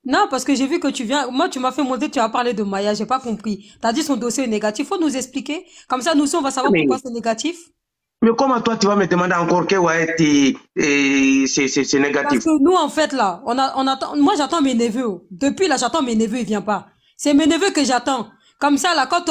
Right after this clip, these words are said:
Speaker 1: quand tu vas ramener nos, nos, mes, mes petits neveux, là, je vais commencer à prendre petit pour venir faire les vacances chez Tata Awa.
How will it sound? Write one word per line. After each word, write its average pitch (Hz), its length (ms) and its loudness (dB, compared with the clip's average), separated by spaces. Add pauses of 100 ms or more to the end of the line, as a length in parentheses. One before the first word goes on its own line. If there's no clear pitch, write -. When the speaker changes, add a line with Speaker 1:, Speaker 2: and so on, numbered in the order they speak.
(100)
Speaker 1:
quand 359 140 0
tu 302 120 -2
vas 311 140 2
ramener 269 260 2
nos, 240 220 0
nos, 233 160 -4
mes, 226 220 -2
mes 226 140 0
petits 269 300 -2
neveux, 220 280 -2
là, 180 180 -4 (360)
je 214 140 -4
vais 349 140 0
commencer 269 360 -2
à 269 80 2
prendre 277 340 -2
petit 254 280 -2
pour 220 120 -8
venir 240 220 -2
faire 254 120 -4
les 220 80 -4
vacances 214 340 -4
chez 208 120 -6
Tata 196 240 -4
Awa. 180 280 -6